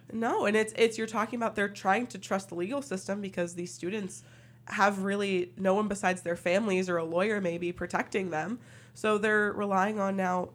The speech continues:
the media to break this open, 'cause if the media was involved, you know, it would be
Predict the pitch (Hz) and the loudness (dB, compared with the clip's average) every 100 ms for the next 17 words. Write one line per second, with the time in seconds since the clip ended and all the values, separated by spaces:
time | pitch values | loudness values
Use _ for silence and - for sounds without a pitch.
0 | - 190 202 254 208 196 185 196 185 302 | -4 0 0 0 -2 -4 -4 -4 -4 -4
1 | 269 208 - - - - 262 240 214 277 | -4 -4 -6 -18 -20 -8 -6 -4 -6 -2
2 | 403 247 202 185 175 165 185 - 226 220 | -2 -2 -2 -4 -2 -2 -4 -6 -4 -2
3 | 208 202 208 208 196 202 202 | 0 -2 -2 -2 -4 -4 -4